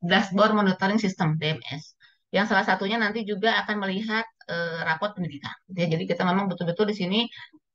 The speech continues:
eh, akan dilihat nanti rapot pendidikan binaan kita. Dan keberhasilan kita akan terlihat juga di sana. Lalu untuk kenaikan pangkat. Kenaikan pangkat untuk, eh, yang integrasi, bagi yang golongan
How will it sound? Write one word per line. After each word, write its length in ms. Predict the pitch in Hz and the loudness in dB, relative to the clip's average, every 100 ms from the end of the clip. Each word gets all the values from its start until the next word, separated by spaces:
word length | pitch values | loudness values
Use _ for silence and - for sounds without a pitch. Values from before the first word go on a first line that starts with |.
| - | 0
eh, 400 | 190 185 185 180 | 4 6 4 4
akan 260 | - 190 202 | 4 2 0
dilihat 320 | 196 240 185 - | 0 0 0 -2
nanti 180 | 143 165 | -4 -2
rapot 240 | 156 165 | -2 -2
pendidikan 320 | 175 165 170 180 | -6 -6 -4 -4
binaan 320 | 165 107 156 | -2 -4 -6
kita. 320 | - - 120 151 | -8 -10 -8 -4
Dan 100 | 185 | -4
keberhasilan 480 | 180 214 208 190 | -2 0 0 0
kita 240 | 185 208 202 | 0 -2 -2
akan 160 | 196 | -2
terlihat 320 | 190 185 180 170 | -2 -2 -2 -2
juga 160 | 185 | -4
di 60 | 156 | -4
sana. 220 | 143 139 160 _ _ _ _ _ _ _ _ _ _ - | -10 -14 -16 _ _ _ _ _ _ _ _ _ _ -4
Lalu 160 | 165 226 | 0 2
untuk 160 | 214 214 | 0 0
kenaikan 320 | 170 156 143 | 0 0 0
pangkat. 320 | 135 135 92 - _ - _ _ _ _ _ | -2 -4 -8 -12 _ -20 _ _ _ _ _
Kenaikan 400 | - 214 214 226 | -2 0 0 0
pangkat 480 | 214 208 247 302 - - | 0 2 2 2 -4 -2
untuk, 640 | 214 214 208 - 240 233 - - - | 0 0 -8 2 2 2 -14 -12 -10
eh, 240 | - 214 214 | -4 0 2
yang 80 | 214 | 2
integrasi, 880 | 208 220 190 190 208 - 202 254 285 _ _ _ | 0 -2 0 0 0 -6 -6 -8 -10 _ _ _
bagi 380 | 185 196 196 208 | 0 2 2 2
yang 140 | 226 220 | 2 2
golongan 580 | 202 208 208 208 233 | 4 4 4 2 0